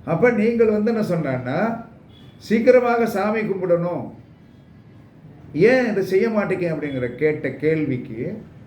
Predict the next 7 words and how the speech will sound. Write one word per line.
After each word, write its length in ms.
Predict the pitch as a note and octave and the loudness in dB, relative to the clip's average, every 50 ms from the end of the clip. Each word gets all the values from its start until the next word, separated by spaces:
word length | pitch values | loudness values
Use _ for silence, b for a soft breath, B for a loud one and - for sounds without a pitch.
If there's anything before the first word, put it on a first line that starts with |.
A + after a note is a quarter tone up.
| - - - - - - - - - - - - - - - - - - - - - - - - - - - - - - - - - - - - - - - - - - D#3+ D#3 D#3 D#3 - - - - - - - - | -20 -20 -20 -20 -20 -20 -20 -20 -20 -20 -20 -20 -20 -20 -20 -20 -20 -20 -20 -20 -20 -20 -20 -20 -20 -20 -18 -18 -18 -18 -18 -18 -18 -18 -18 -20 -20 -20 -20 -20 -18 -16 -16 -16 -14 -16 -16 -16 -16 -16 -16 -16 -12 -10
என்ன 180 | C#3+ C#3 C#3+ | -8 -6 -4
செய்வாங்க? 680 | C3+ B2 C#3 C3+ C3 C3 C3 B2+ C3 C3+ C#3+ C#3+ C3 - - - - - - - - - - - - - - - - - - - - - - - | -4 -2 -2 -2 -2 -2 0 0 -2 -2 -2 -4 -4 -6 -8 -12 -16 -18 -20 -20 -20 -20 -20 -20 -20 -20 -20 -20 -20 -20 -20 -20 -20 -18 -8 -6
நான் 300 | C3+ C#3 D3 C#3+ C#3+ C3 | -4 -2 -2 -2 -2 -2
தனி 260 | C3+ C3+ C#3 D3+ D#3 | 0 0 0 0 -2
மனிதன், 400 | D3+ D3 C#3 C3+ B2+ C#3 D3+ D3+ | -2 -2 -2 -2 -2 -2 -4 -2
அவர்களுடைய 580 | C#3+ B2+ B2+ B2 A#2+ A#2+ A#2 A2+ G#2+ A2 A2+ A2+ | -2 -2 -2 -2 -2 -4 -6 -8 -8 -8 -8 -8
குரூப்பு. 580 | A2+ G#2+ G#2+ B2 C3+ C#3+ D3+ D3+ D3+ A#2+ A2 | -10 -10 -8 -6 -4 -2 -4 -4 -4 -6 -8